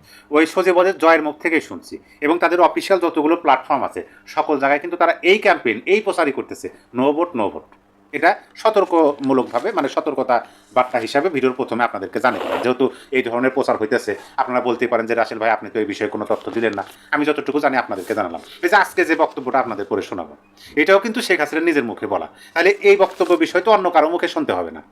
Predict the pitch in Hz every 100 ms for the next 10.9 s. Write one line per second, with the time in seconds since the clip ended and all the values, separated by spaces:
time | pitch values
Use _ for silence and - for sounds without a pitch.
0 | _ _ - 202 185 202 202 165 107 85
1 | - 101 180 208 - - - _ _ -
2 | - - - _ _ _ - 185 185 180
3 | 190 202 196 190 180 180 180 175 175 170
4 | 156 139 156 - - _ _ _ _ _
5 | - 151 156 151 156 180 143 135 196 -
6 | 87 - _ _ 135 131 196 - - -
7 | 143 135 135 139 165 139 147 110 107 -
8 | - 156 - 104 147 - - 123 90 -
9 | - _ _ 143 170 180 175 151 - 120
10 | 175 190 - 98 87 - - - _